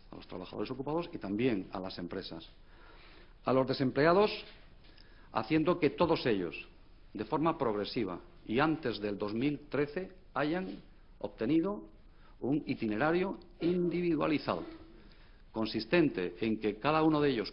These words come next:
con el apoyo, con la tutoría de la Oficina Pública de Empleo correspondiente,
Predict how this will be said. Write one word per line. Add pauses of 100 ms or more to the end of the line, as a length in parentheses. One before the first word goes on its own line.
con
el
apoyo, (640)
con
la
tutoría (240)
de
la
Oficina
Pública
de
Empleo
correspondiente,